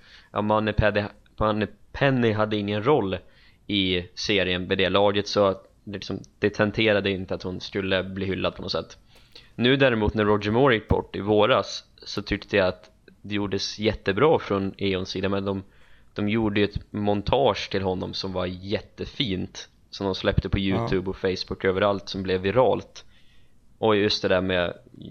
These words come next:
Speaker 1: med att han fick en egen kuliss, eh, i Pinewood. Så att det är svårt för dem att hylla allihopa.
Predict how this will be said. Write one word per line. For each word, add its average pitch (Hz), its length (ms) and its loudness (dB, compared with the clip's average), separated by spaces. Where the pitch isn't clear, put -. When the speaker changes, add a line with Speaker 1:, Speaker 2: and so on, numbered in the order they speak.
Speaker 1:
med 95 260 -10
att - 140 -18
han 92 140 -18
fick - 240 -14
en 95 80 -12
egen 92 440 -10
kuliss, - 520 -8
eh, - 540 -18
i - 20 -18
Pinewood. 92 500 -8
Så - 140 -4
att - 160 -10
det 135 140 -2
är 139 40 0
svårt 151 460 0
för 117 220 2
dem 104 140 0
att 107 80 -2
hylla 110 380 0
allihopa. 110 800 -2